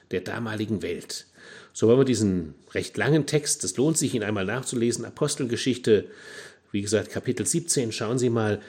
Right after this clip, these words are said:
nochmal hinein, wollen wir diesen Text zur besseren Gliederung, zum besseren Verständnis unter drei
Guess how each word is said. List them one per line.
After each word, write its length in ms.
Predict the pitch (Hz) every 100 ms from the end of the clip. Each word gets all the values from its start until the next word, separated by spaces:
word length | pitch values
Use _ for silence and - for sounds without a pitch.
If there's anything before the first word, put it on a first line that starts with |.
| - - -
nochmal 260 | 110 110
hinein, 460 | 98 98 110 143 143 - - -
wollen 140 | 117
wir 80 | 131
diesen 200 | 110 110
Text 560 | 147 - - - - -
zur 460 | - 117 104 92 -
besseren 420 | 156 143 110 101
Gliederung, 460 | 113 160 135 120
zum 140 | 110 104
besseren 240 | 123 120
Verständnis 520 | - 104 135 135 123
unter 200 | - 101
drei 320 | 98 95 107